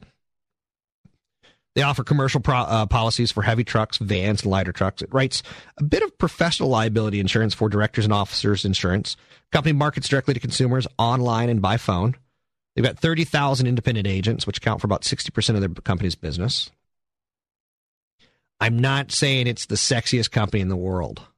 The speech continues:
I'm saying boring in a stock market, in an economy that's struggling. Sometimes boring's okay. It's okay by me. A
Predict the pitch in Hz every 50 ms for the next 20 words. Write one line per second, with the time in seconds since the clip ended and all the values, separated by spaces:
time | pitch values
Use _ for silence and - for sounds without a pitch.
0 | _ _ _ _ _ _ _ _ _ - 147 143 - - 156 147 135 127 120 110
1 | 104 110 131 127 143 156 165 165 170 175 165 147 - - _ _ _ _ _ _
2 | _ _ _ _ _ _ _ _ _ _ _ - 117 131 135 127 123 120 110 107
3 | - - 147 127 135 - - 139 143 151 147 - 160 147 - - _ _ _ _
4 | _ _ _ _ _ _ _ _ - 123 120 113 107 98 - 123 127 123 135 139
5 | 139 135 117 104 - - - - 117 123 135 147 156 170 190 165 151 160 - _
6 | _ _ _ _ _ _ _ _ _ _ _ _ _ _ _ _ _ _ _ _
7 | _ _ _ _ _ _ _ _ _ _ _ _ _ _ - - 254 349 339 -
8 | - - 104 131 175 226 160 120 135 127 - 147 160 - - - - _ _ _
9 | _ _ _ _ _ _ _ _ _ _ _ _ _ _ _ - 143 156 - 175
10 | 170 160 160 160 151 160 175 147 113 110 - - _ _ _ _ _ _ _ _
11 | _ _ _ _ _ _ _ _ _ _ _ _ _ _ _ _ _ _ _ _
12 | _ _ _ _ _ _ _ _ _